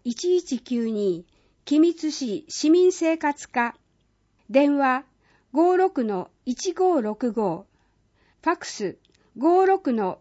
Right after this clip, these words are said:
一六二九。メールアドレス、ジェイアイシーエイチアイ自治、アットマークシーアイティーワイシティドットケーアイエムアイティーエスユーキミツドットエルジー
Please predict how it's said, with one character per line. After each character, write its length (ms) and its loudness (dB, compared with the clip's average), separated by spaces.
一 260 -2
六 260 0
二 280 0
九。 420 -4
メ 220 4
ー 20 4
ル 140 4
ア 100 2
ド 140 -2
レ 140 -2
ス、 260 -16
ジ 160 0
ェ 40 4
イ 160 2
ア 80 2
イ 100 -2
シ 360 0
ー 60 0
エ 80 0
イ 80 0
チ 180 -4
ア 80 0
イ 160 -8
自 160 0
治、 320 -12
ア 100 -2
ッ 140 -4
ト 120 0
マ 220 4
ー 40 -4
ク 280 -8
シ 340 0
ー 80 2
ア 60 0
イ 100 -2
テ 140 -4
ィ 100 0
ー 40 -2
ワ 160 -2
イ 140 -8
シ 240 -2
テ 120 -8
ィ 200 -4
ド 100 0
ッ 40 -2
ト 360 -10
ケ 220 2
ー 80 -6
ア 100 2
イ 160 -2
エ 100 0
ム 200 4
ア 80 0
イ 100 -2
テ 160 -4
ィ 160 0
ー 60 -2
エ 60 -2
ス 160 -10
ユ 180 -2
ー 100 -8
キ 120 0
ミ 160 4
ツ 300 -8
ド 100 -2
ッ 60 -4
ト 200 -6
エ 100 4
ル 140 2
ジ 180 -2
ー 200 -4